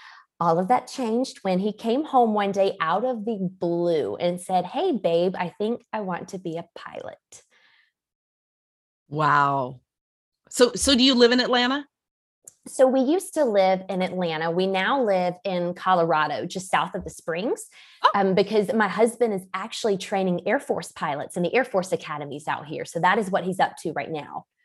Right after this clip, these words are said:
Speaker 2: Oh, very cool. I'm from Durango originally, so I'm a Colorado
Speaker 1: Oh,
Speaker 2: girl.
Speaker 1: wonderful. Yeah, I'm in Fountain right now. Beautiful.
Speaker 2: Yeah.
Speaker 1: We love it.
Speaker 2: Yes.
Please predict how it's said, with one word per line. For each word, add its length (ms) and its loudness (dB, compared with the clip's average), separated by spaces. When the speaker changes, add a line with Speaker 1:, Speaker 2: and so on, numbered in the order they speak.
Speaker 2:
Oh, 140 0
very 300 0
cool. 200 -4
I'm 120 0
from 180 0
Durango 500 0
originally, 440 -4
so 120 -4
I'm 100 0
a 40 -2
Colorado 420 2
Speaker 1:
Oh, 140 2
Speaker 2:
girl. 100 0
Speaker 1:
wonderful. 600 2
Yeah, 120 2
I'm 140 4
in 100 4
Fountain 400 0
right 220 -2
now. 320 -4
Beautiful. 440 2
Speaker 2:
Yeah. 140 2
Speaker 1:
We 260 2
love 360 -4
it. 60 -8
Speaker 2:
Yes. 400 -6